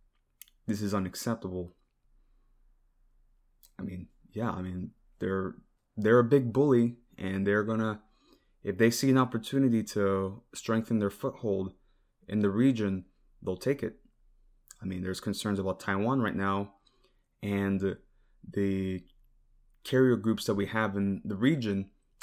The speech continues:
Um, so as you know, that the carrier group, the Theodore Roosevelt and other ships in the area, they had an outbreaks of coronavirus, covid nineteen.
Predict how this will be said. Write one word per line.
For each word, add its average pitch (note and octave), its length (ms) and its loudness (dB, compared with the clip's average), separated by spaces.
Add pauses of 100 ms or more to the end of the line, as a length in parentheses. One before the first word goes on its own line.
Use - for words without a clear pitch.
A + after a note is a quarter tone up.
Um, F#2+ 460 -4
so A2+ 120 -2
as A2 180 0
you A2+ 60 2
know, A2 180 0
that G#2 240 -4
the G#2 540 0
carrier A2+ 280 0
group, G#2+ 240 -4
the - 80 -20
Theodore G#2+ 320 2
Roosevelt A2 640 0
and F#2+ 200 -6 (720)
other G#2 200 0
ships - 380 -4
in G#2 60 0
the G2+ 100 2
area, G2+ 260 2
they G2 400 2 (580)
had G2 480 -4 (340)
an G2+ 220 -6
outbreaks G2 460 -4
of F2+ 260 -6 (580)
coronavirus, G2 920 -2 (220)
covid G2 280 -4
nineteen. G2+ 680 -2